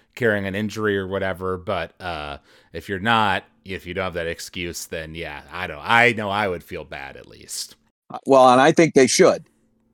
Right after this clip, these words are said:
Speaker 2: A-,
Speaker 1: Yeah.
Speaker 2: and, and this is an example of the deterioration of what used to be a fabulous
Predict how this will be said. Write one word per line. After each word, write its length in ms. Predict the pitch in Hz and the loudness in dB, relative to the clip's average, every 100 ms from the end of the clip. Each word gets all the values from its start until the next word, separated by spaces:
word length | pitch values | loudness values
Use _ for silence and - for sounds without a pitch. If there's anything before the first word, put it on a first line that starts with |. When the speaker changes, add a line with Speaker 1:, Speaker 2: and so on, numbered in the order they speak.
| _ 98 | _ -6
Speaker 2:
A-, 120 | 113 | -6
Speaker 1:
Yeah. 100 | 113 | -4
Speaker 2:
and, 260 | 117 110 107 | -4 -4 -4
and 260 | 117 113 117 | -4 -4 -2
this 280 | 110 123 - | 4 4 4
is 160 | 113 | 4
an 180 | 117 113 120 | 4 4 0
example 600 | 117 127 139 131 120 123 | -2 2 4 4 2 2
of 140 | 110 | 0
the 80 | 113 | -2
deterioration 800 | 117 117 147 123 113 131 - 117 - _ - | -6 0 4 6 6 6 4 -8 -8 _ -2
of 120 | 113 | 4
what 180 | 127 120 | 4 6
used 320 | 135 151 - | 6 6 2
to 80 | 110 | 2
be 340 | 113 113 113 _ - | 4 4 2 _ -12
a 80 | 127 | -6
fabulous 800 | - 135 135 131 123 113 - | 4 6 6 4 2 0 -4